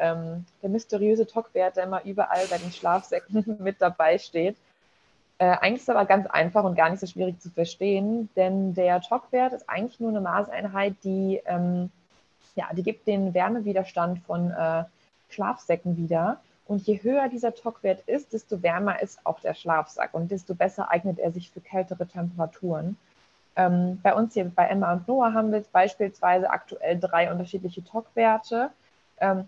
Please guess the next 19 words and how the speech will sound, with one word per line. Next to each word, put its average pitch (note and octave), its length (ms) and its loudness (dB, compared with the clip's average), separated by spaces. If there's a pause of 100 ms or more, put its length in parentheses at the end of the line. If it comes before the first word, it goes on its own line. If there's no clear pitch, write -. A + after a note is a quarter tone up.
jetzt F#3+ 320 -6
für G3 240 2
die, F3+ 400 0
äh, E3+ 280 4
warmen A#3+ 240 0
Temperaturen G#3+ 600 -4
im F#3 120 -6
Sommer G#3+ 440 -2
einen G3 120 -2
super G#3+ 220 -8
leichten F#3+ 380 0
Musselin, F#3+ 600 -4
äh, F#3 200 -4
Schlafsack F3+ 640 -2
mit E3+ 180 -8
null D4 140 2
Komma B3 320 -6
fünf G#3+ 420 -4
Tok. G3 340 -2